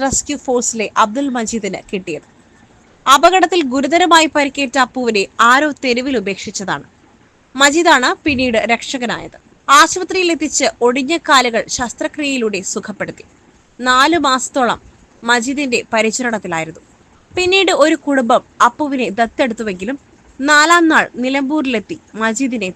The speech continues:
തേടിപ്പിടിച്ചു. ഇപ്പോൾ ഒരു വർഷത്തോളമായി ജില്ലാ ആശുപത്രി പരിസരത്തെ അന്തേവാസിയാണ്.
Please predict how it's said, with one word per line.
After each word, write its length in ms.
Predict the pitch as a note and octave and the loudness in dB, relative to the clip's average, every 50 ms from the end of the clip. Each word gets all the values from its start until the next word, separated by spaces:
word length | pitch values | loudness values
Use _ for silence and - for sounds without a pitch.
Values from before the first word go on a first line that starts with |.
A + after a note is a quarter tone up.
| - | -4
തേടിപ്പിടിച്ചു. 560 | A#3+ G#3+ G#3+ G#3+ G3+ - F#3+ F3 - - - - _ _ _ _ _ _ _ _ _ - | -2 -2 -2 -2 -4 -8 -8 -10 -10 -14 -16 -18 _ _ _ _ _ _ _ _ _ -12
ഇപ്പോൾ 260 | A#3+ A3+ - C#4+ C#4+ C4+ - A#3+ | -12 -8 -4 -2 -2 0 2 0
ഒരു 80 | B3+ D#4 D4+ C#4+ | 0 2 2 0
വർഷത്തോളമായി 720 | C4+ - - C#4 B3+ C#4+ C#4 C#4 C4+ A#3+ A3+ G3+ F3 - - _ _ _ _ _ - G#3+ G3+ A3+ | 0 -2 -4 -4 -2 0 2 2 2 2 0 -2 -2 -4 -10 _ _ _ _ _ -14 -8 -4 -4
ജില്ലാ 260 | A#3 A#3+ C4+ D4 D4 C#4 | -2 -2 0 0 0 0
ആശുപത്രി 400 | B3 - - B3+ C4 A#3 A#3+ C4+ C4 - B3+ | 0 -2 -4 -8 -8 -6 -6 -8 -6 -4 -4
പരിസരത്തെ 480 | A#3 A#3 - - B3+ A3 G#3 - - - - - G3 | -4 -4 -4 -8 -10 -10 -8 -10 -12 -12 -12 -12 -10
അന്തേവാസിയാണ്. 760 | G3+ G#3 A3 A3+ G#3+ G3+ F#3+ F#3 - G3+ F3+ D#3+ D#3 D#3+ | -8 -8 -8 -6 -4 -4 -6 -6 -8 -10 -8 -8 -8 -8